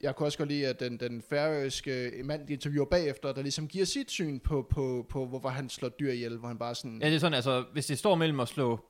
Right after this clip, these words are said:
Speaker 2: en hval ihjel, eller
Speaker 1: Var det to hundrede, to tusind høns eller sådan noget, han
Speaker 2: Ja.
Speaker 1: nævner?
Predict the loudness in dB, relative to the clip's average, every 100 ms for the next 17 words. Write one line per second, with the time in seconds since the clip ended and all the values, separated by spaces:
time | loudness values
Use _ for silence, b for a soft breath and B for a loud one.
0 | _ _ 0 2 0 -2 -8 -2 4 4
1 | 6 6 6 4 0 -2 2 2 6 6
2 | 6 6 4 4 4 4 4 2 0 0
3 | 0 -2 -4 -2 -2 -2 -4 -6 -4 -2
4 | 2 4 4